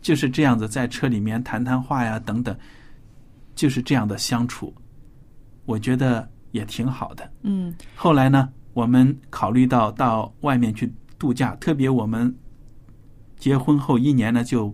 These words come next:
Speaker 1: 搬到了香港。
Speaker 2: 嗯。
Speaker 1: 香港如果到其他地方去度假呢，还是比较方便的。
Speaker 2: 对，对。
Speaker 1: 它是一个交通的枢纽。那么我们去度假的时候呢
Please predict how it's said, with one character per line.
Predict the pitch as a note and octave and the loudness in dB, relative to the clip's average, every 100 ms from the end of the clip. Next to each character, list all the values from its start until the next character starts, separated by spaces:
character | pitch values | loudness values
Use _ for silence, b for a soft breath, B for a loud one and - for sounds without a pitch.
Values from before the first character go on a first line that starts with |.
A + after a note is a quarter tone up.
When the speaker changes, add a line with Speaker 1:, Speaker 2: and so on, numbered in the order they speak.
| - | -4
Speaker 1:
搬 | A#2+ B2 | 0 0
到 | A2+ | -2
了 | G#2+ | -4
香 | - B2 | 0 0
港。 | B2 - b b | 0 -6 b b
Speaker 2:
嗯。 | - G3+ F3+ E3 - | -4 -4 -4 -12 -20
Speaker 1:
香 | - C#3+ C#3+ | 0 2 2
港 | A#2 | 0
如 | A2 C3 | 2 0
果 | A#2 | 0
到 | A2+ B2 | -2 -2
其 | - B2+ | -2 -6
他 | B2+ C3 | -2 -4
地 | B2 C#3+ | 0 0
方 | B2 A#2 A#2 - - - - | 0 -2 -4 -8 -20 -20 -20
去 | - B2+ | -4 -2
度 | C#3+ B2+ | 0 0
假 | C#3 A#2+ | 2 0
呢， | A2 G#2 - - | -2 -6 -12 -10
还 | C#3+ | -6
是 | C3+ | -4
比 | A#2+ C3+ | -2 0
较 | C3+ G2 | -2 -2
方 | - - | 0 0
便 | D3 C3 F#2 | 2 0 -2
的。 | |
Speaker 2:
对， | A3 G3+ F3 | -2 -2 -2
对。 | E3 F3 | -6 -6
Speaker 1:
它 | D#3+ | -6
是 | A2+ B2 | 0 0
一 | |
个 | A#2 | 0
交 | G2 B2+ B2 | -2 0 2
通 | C3 | 2
的 | B2 | 0
枢 | - C3 | -2 0
纽。 | B2+ G2 - b b b b | 0 0 -10 b b b b
那 | G3 | 4
么 | F#3 D3+ b b b b - | 4 4 b b b b 2
我 | D3 | 4
们 | D#3 G#3 | 4 4
去 | - G#3+ | 4 2
度 | - B3 | 6 4
假 | F#3 A#3 D#3+ | 6 4 4
的 | B2 | 2
时 | C3 | 2
候 | C3+ B2+ | 4 6
呢 | A#2 | 4